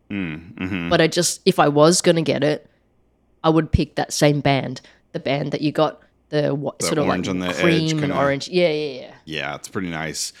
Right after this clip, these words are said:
Speaker 1: I, so, yeah, so I recently, I decided, so I have this, I had the Series four for a long time. That's, I don't know how many years it's been, but it's every time I watch the new updates and then <laughs> I, and then I see, like, "Oh, what's new?"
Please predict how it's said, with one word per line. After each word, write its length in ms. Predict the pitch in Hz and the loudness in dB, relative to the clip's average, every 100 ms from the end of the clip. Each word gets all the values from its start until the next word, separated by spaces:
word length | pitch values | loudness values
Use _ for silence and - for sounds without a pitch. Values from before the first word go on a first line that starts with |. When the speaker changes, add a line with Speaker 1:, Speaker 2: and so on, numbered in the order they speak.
| - - _ - | -20 -20 _ 0
Speaker 1:
I, 360 | 113 113 117 | 2 2 0
so, 440 | - - 151 143 135 | -4 0 2 2 0
yeah, 260 | 113 107 67 | 0 -2 -4
so 180 | 131 - | -6 -4
I 600 | 120 123 123 127 127 127 113 | 0 0 0 -2 -4 -6 -4
recently, 580 | 139 135 147 135 131 120 | -4 -4 -4 0 0 0
I 120 | 101 | -2
decided, 520 | 107 - 120 117 113 - - | -2 0 2 2 -2 -10 -18
so 140 | - 123 | -4 0
I 20 | |
have 240 | 151 180 | 0 0
this, 180 | 160 - - | -2 -4 -4
I 60 | 120 | -2
had 240 | 139 147 | 0 -2
the 80 | 143 | -2
Series 440 | - 131 120 101 - | -2 -2 0 -2 -4
four 600 | - 113 82 73 78 - _ _ _ | 0 0 0 -4 -8 -12 _ _ _
for 360 | - 110 98 90 | -4 0 0 0
a 60 | |
long 300 | 95 107 107 | 0 0 0
time. 240 | 107 92 80 | -4 -6 -6
That's, 240 | 87 - - | -10 -10 -6
I 80 | 95 | -4
don't 100 | 92 | -4
know 60 | |
how 140 | 80 92 | -4 -6
many 140 | 87 | -6
years 240 | 82 78 80 | -6 -8 -10
it's 100 | - | -10
been, 340 | 76 65 78 - | -12 -12 -10 -4
but 220 | 98 - | -2 -2
it's 200 | 104 - | -2 -2
every 240 | 127 139 | 0 0
time 340 | 139 120 117 113 | 0 -2 -2 -2
I 100 | 98 | -4
watch 560 | 92 98 95 - - - _ _ _ - | -2 -4 -4 -8 -12 -14 _ _ _ -4
the 80 | 113 | 0
new 160 | 131 | 2
updates 640 | 120 113 117 104 101 - - - | 2 0 2 0 0 -4 -8 -6
and 180 | 101 101 | -4 0
then 380 | 101 104 104 | 0 0 -2
<laughs> 40 | - | -2
I, 140 | 101 - 170 - 214 - _ _ - | -4 -2 -4 -4 -10 -16 _ _ -4
and 160 | 104 | 0
then 100 | 120 | 2
I 80 | 113 | 2
see, 600 | 107 - 127 110 107 101 | 0 -2 0 0 0 0
like, 340 | 101 92 87 - | 0 0 -2 -2
"Oh, 80 | 143 | -2
what's 280 | 117 113 - | 0 -2 0
new?" 520 | 131 131 127 123 123 | 0 2 2 0 -2